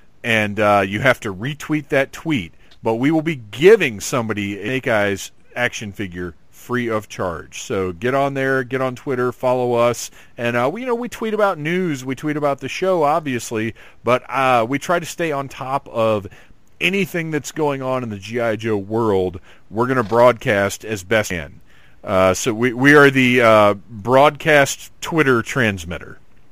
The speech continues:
Uh, so yeah, go check that out. Free Snake Eyes for one of you lucky listeners. And, uh, Christian, close this thing out.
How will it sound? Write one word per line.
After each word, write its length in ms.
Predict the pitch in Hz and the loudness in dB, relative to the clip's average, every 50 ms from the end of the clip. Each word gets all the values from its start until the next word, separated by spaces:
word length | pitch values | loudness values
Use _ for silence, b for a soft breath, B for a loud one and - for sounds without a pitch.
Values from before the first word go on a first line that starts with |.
| - - - - - - - - - - - - - - - - - B B B B B B B | -20 -20 -20 -20 -20 -20 -20 -20 -20 -20 -20 -20 -20 -20 -20 -20 -20 B B B B B B B
Uh, 260 | 170 - 107 101 101 | 0 2 4 4 4
so 140 | 101 - 143 | 4 6 8
yeah, 200 | 143 143 123 104 | 10 10 10 8
go 140 | 92 120 120 | 8 4 2
check 220 | - 156 131 - | 4 2 2 4
that 160 | - 127 123 | 4 6 8
out. 200 | 123 120 120 117 | 8 8 8 6
Free 200 | - - 147 135 | 4 -2 -4 -4
Snake 260 | - - 127 113 104 110 | -4 -2 -2 0 0 2
Eyes 500 | 98 92 85 80 78 80 - - - - - | 0 0 0 -2 -6 -8 -10 -12 -12 -14 -16
for 380 | - - - 101 98 95 98 87 | -14 -8 -4 -2 -2 -2 -2 -4
one 320 | 98 101 101 107 123 131 | -8 -6 -2 -2 0 0
of 140 | 110 95 90 | 0 -2 -4
you 180 | 98 95 95 98 | -6 -8 -6 -4
lucky 300 | 101 104 104 - 127 113 | -4 -6 -4 -6 -6 -6
listeners. 680 | 107 95 87 - - 73 69 64 71 - - - - - b b b b b b | -6 -6 -6 -8 -10 -14 -16 -18 -18 -18 -18 -18 -18 -18 b b b b b b
And, 220 | - 101 104 104 110 | -4 -2 0 2 4
uh, 180 | 110 110 110 | 4 4 4
Christian, 680 | - - - 196 233 226 - - 202 147 107 85 76 - - - - - - - - - - - - - - - | 2 4 6 6 6 6 4 0 -2 -2 -2 -4 -8 -18 -20 -20 -20 -20 -20 -20 -20 -20 -20 -20 -20 -20 -18 -6
close 320 | - 165 160 165 156 143 | -2 0 0 0 0 -2
this 160 | 160 151 - | -6 -10 -8
thing 240 | - 151 139 131 123 | -6 -8 -6 -6 -8
out. 240 | 92 - - - | -10 -12 -14 -18